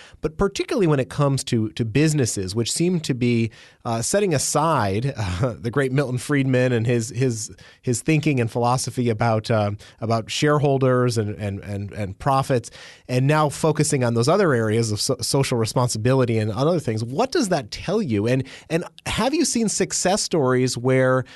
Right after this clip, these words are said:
Americans have been able to get those corporations to,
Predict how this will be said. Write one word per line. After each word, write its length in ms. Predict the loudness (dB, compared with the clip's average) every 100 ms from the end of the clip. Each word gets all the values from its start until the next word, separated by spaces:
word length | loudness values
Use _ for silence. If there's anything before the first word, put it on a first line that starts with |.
| -8
Americans 540 | 0 2 4 2 -2 -4
have 360 | -4 -2 0
been 140 | 0 2
able 280 | 0 0
to 100 | -4
get 160 | -2 -2
those 180 | 0 -2
corporations 840 | -2 -4 0 0 0 0 -2 -2
to, 260 | -2 -2 -2